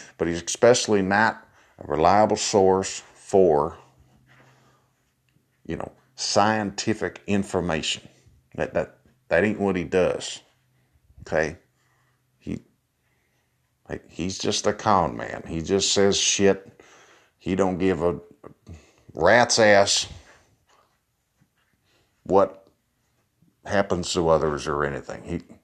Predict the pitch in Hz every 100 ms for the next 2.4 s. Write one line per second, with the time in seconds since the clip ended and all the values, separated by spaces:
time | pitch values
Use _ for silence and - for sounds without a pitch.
0 | - - - - _ - 117 123 123 107
1 | 113 113 107 101 92 104 101 90 98 92
2 | 85 - -